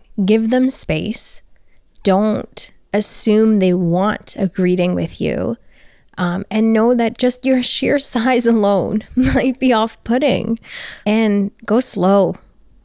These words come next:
Go really slow. Never pet over the head. Talk to the owner, not the dog. I mean, the amount of people who, as I pass them,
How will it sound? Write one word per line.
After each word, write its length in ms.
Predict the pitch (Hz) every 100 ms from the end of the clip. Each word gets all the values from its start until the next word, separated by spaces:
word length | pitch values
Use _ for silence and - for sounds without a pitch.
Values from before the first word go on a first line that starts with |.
| -
Go 120 | 226
really 220 | 233 247
slow. 380 | 254 208 196 196
Never 280 | 196 214 226
pet 200 | 226 190
over 200 | 185 185
the 80 | 185
head. 580 | 180 165 160 170 185 - -
Talk 200 | - 208
to 80 | 247
the 120 | 285 208
owner, 340 | 208 226 160
not 220 | 170 190
the 60 | 190
dog. 360 | 175 170 160
I 80 | 190
mean, 240 | 196 190 -
the 140 | 226 220
amount 220 | 226 269
of 60 |
people 560 | - 220 208 202 190 - _ - - - _ -
who, 520 | - 202 196 185 185
as 240 | - 190 190
I 120 | 180
pass 420 | - 190 190 -
them, 460 | 185 170 165 196